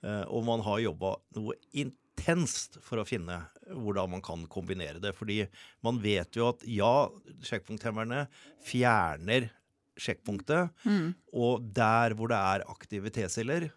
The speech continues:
Speaker 1: der fungerer det. Men der hvor det ikke er aktive T-celler, så fungerer det dårligere eller ikke.
Speaker 2: Ja.
Speaker 1: Og da har man prøvd seg med, og man har gjort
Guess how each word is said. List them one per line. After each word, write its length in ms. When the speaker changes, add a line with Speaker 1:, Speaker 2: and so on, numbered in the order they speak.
Speaker 1:
der 440
fungerer 480
det. 200
Men 140
der 120
hvor 100
det 140
ikke 240
er 100
aktive 280
T-celler, 520
så 140
fungerer 440
det 180
dårligere 580
eller 320
ikke. 360
Speaker 2:
Ja. 120
Speaker 1:
Og 360
da 200
har 140
man 320
prøvd 320
seg 180
med, 280
og 80
man 160
har 140
gjort 260